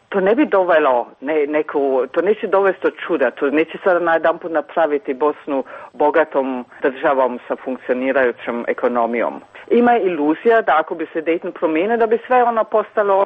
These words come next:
nekako divno, da bi se onda neko čudo dogodilo. Ali ne bi. I mora se odstupiti od iluzije da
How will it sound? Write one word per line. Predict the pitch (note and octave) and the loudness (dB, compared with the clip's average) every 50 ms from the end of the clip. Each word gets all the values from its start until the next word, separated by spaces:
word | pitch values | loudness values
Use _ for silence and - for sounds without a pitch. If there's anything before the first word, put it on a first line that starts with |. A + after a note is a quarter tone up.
| G3 F#3+ | 0 -2
nekako | G3+ F#3+ F3+ - F#3+ F3 - F#3 E3 | -4 -2 -2 -2 -4 -2 0 -2 -2
divno, | D3 C3+ F3 F3 C#3+ C3 B2+ | -2 -2 -4 -4 -2 -2 -4
da | A2+ A#2+ C3 | -2 -2 -2
bi | C3 | -2
se | - - | -2 -4
onda | E3+ E3+ E3 | -2 -2 0
neko | E3 E3+ E3 - F3 | 0 0 -2 -2 -4
čudo | - - - G3 F3+ - C#3+ A#2 | -4 -4 -2 -2 0 0 0 0
dogodilo. | - A2 G#2+ G#2 A2 A2 A2 A2+ A2 G#2 G#2+ A2+ - - - - - - - - - - - | -2 -2 -2 0 0 0 0 0 -2 -2 -2 -4 -6 -10 -18 -18 -16 -16 -14 -14 -12 -8 -4
Ali | - E3 E3+ F3+ | 0 0 2 2
ne | F3+ F#3+ G#3 A#3 | 2 4 2 2
bi. | A3+ G#3 C#3+ A#2 - - - _ - | 2 0 -2 -2 -4 -12 -12 _ -4
I | F#3 | -2
mora | F#3+ F#3+ G3 G#3 G3 F#3 - - | 0 2 2 4 2 2 0 0
se | - F#3 F3 E3+ E3 - | 0 2 2 2 2 0
odstupiti | - D#3+ - - - - - F#3+ F3+ - G3 F3+ - - - - | -2 -6 -8 -10 -12 -6 -4 -4 -2 0 -2 -2 -2 -4 -8 -2
od | - D#3+ D3 | -2 0 0
iluzije | D#3+ D3+ D3 D3+ D#3+ E3 D#3+ - F#3 E3 D#3+ D3+ D3 C#3 - - - - | 0 0 0 2 0 0 0 2 2 4 4 4 4 2 0 -4 -10 -4
da | - C#3+ C#3 C#3 C3+ C#3 C#3 | 0 2 2 2 2 2 0